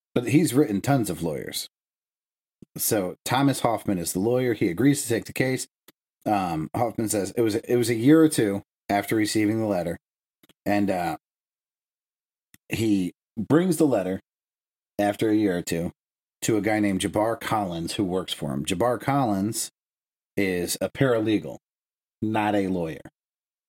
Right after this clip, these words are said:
He is not a lawyer. I can't stress that enough. Jabbar Collins, why he was the guy that this lawyer chose to A, hire, but then B, give this letter to, was a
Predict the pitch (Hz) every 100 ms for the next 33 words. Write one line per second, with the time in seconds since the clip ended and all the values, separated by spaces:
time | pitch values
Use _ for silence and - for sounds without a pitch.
0 | _ 123 107 90 104 110 110 127 - -
1 | _ _ _ - 107 104 107 95 76 67
2 | 87 95 139 127 - - 120 98 - 87
3 | 80 78 67 - - _ _ _ _ _
4 | _ _ - 101 107 127 - 160 175 110
5 | 98 139 - - _ _ _ _ _ -
6 | 113 127 139 139 - 135 139 127 117 110
7 | 117 113 101 104 107 110 120 123 117 -
8 | 120 117 135 139 - - - 113 113 117
9 | 95 - 127 85 71 87 - _ _ _
10 | 104 110 98 90 131 98 90 107 98 101
11 | - 101 110 131 131 147 151 151 _ _
12 | _ _ _ _ _ _ _ _ - _
13 | _ _ _ _ 110 113 113 98 87 95